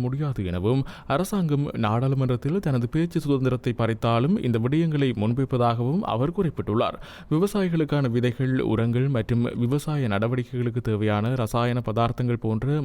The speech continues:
முக்கியமான பொருட்கள், உபகரணங்கள் தொடர்பான விசேட வேலை திட்டத்தை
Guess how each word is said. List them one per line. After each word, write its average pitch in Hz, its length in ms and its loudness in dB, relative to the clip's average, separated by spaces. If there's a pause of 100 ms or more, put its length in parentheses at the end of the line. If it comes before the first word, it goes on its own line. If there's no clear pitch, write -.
முக்கியமான 135 460 -2 (120)
பொருட்கள், 107 440 0 (440)
உபகரணங்கள் 185 540 2
தொடர்பான 127 460 2 (140)
விசேட 147 360 0
வேலை 123 260 2
திட்டத்தை 120 300 0